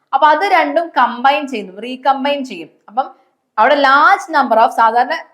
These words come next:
ഏർ, ലൈ-, ഡോപ്പിംഗ് കുറവായതുകൊണ്ട് സാധാരണ എന്തായിരിക്കും? ഈ റോ-, റീകോമ്പിനേഷൻ കുറവായിരിക്കും. പക്ഷേ ഇവിടെ രണ്ടും equally ഡോപ്പിംഗ് ആയതുകൊണ്ട് തന്നെ എന്താണ് അവിടെ ഇലക്ട്രോണിന്റെയും ഹോളിന്റെയും റീകോമ്പിനേഷൻ എന്തായിരിക്കും? ലാർജർ ആയിരിക്കും.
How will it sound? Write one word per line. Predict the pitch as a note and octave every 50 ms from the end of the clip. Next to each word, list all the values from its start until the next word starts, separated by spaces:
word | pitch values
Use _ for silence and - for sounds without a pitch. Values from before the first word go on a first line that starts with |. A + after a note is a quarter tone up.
| _ _ _ B3 A#3 G#3
ഏർ, | A3 G3+ G#3+
ലൈ-, | A3+ A3+ G#3 G3+ G#3
ഡോപ്പിംഗ് | G3+ A#3+ A#3 A3+ A3+ A#3 - D4 D4+ D#4
കുറവായതുകൊണ്ട് | D4 C#4 B3 A#3+ B3 C4+ D4 C#4 C4+ B3+ B3 A#3+ A#3+ A#3 A3 G#3 B3
സാധാരണ | C4 C4 A#3 A3 A3+ A3+ A#3+ D4 E4+ - _ _ _ _ _
എന്തായിരിക്കും? | A#3+ A#3+ B3 B3+ B3 B3 A#3 A#3+ A#3 B3 A#3+ A#3+
ഈ | A#3+ A#3+
റോ-, | A#3+ A#3 A#3 A#3 - - A3+
റീകോമ്പിനേഷൻ | A3+ A#3 A3+ A#3+ A#3 A#3 B3 B3+ C4 B3+ C4 B3+
കുറവായിരിക്കും. | C4 B3+ B3+ C4+ C#4+ D4 C#4 A3+ G3+ F#3 - _ D#3+ _ _ _ _ _ _ _ _ _ _ _ _ _ _ _ _ - A3
പക്ഷേ | G3+ - - - G3 F#3 F#3+ A#3 D4 E4+ - - _ _ _ _ _ -
ഇവിടെ | G#3+ G#3+ G#3+ A#3+ B3+ D4 F4+ - - B3
രണ്ടും | A#3 G#3 G#3+ A#3 B3+ E4+ F4+ D#4
equally | C4+ B3+ C4 C4 C4 D#4+ D#4+ E4 F#4+ E4+
ഡോപ്പിംഗ് | E4+ C#4+ A#3+ - - C4 C4 C4
ആയതുകൊണ്ട് | A#3 A3 A3+ A#3 A#3+ A#3 A#3 A#3 A3+ A#3+
തന്നെ | A3+ A3+ A3+
എന്താണ് | G#3 G#3 G#3+ A3 A#3 A3 A3 G#3+ G#3 G#3 G#3 G#3 _ _ - G3
അവിടെ | F#3+ G3+ A3 C#4 F4 - - _ _ _ _
ഇലക്ട്രോണിന്റെയും | - G#3+ A3 A#3 - - - - - E4 E4 E4 D#4+ D#4+ D#4+ E4 E4+ E4+ D#4+
ഹോളിന്റെയും | C4+ A#3+ A#3+ B3 B3 B3 B3 B3 C#4+ D4 C4 A3
റീകോമ്പിനേഷൻ | G#3+ G#3+ G#3 - A3 G#3+ G#3+ G#3+ A3+ A#3 B3 B3 - B3 G#3+
എന്തായിരിക്കും? | G3+ G3 G3+ G3 F#3+ - G#3+ G#3+
ലാർജർ | G3+ F#3+ F3 F3 E3+ F3 F3 F#3 F#3+ F#3
ആയിരിക്കും. | F3+ D#3+ D#3+ E3 E3+ E3 G3 F3+